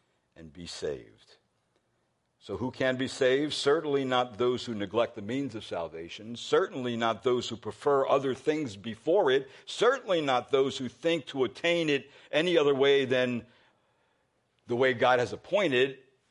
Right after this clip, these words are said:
Who can be saved? Certainly those who have seen themselves in the mirror of the law and realize they have broken it and have been found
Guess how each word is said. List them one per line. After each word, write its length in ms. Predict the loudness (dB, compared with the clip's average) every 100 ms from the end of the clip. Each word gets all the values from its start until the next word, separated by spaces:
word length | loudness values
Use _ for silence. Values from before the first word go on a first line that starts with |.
| _ _ _
Who 240 | 0 0
can 280 | 2 2 2
be 140 | 0 -4
saved? 640 | 2 4 4 2 -2 -6
Certainly 920 | -6 2 4 4 0 -4 -2 0 0
those 960 | 0 4 4 4 2 -4 -10 -14 -16 -18 _ _ _ _ _ _ _ _ _ _ _ _ _ _ _ _ _ -6
who 120 | -2
have 160 | -2
seen 400 | -2 -4 -2 2
themselves 560 | 2 0 2 4 4 2
in 120 | -2
the 60 | -2
mirror 400 | 2 4 4 4
of 140 | 0
the 80 | -2
law 520 | -2 0 0 -2 -4 _ _ _ _ _ _ _ _ _
and 180 | -14 -8
realize 680 | -2 2 4 6 6 4 2
they 100 | 0
have 240 | 0 0 -2
broken 460 | 0 2 0 -2
it 260 | 0 0 -4 _ _
and 140 | -4
have 240 | 0 0 0
been 140 | -6
found 500 | -4 -2 -2 -6 -14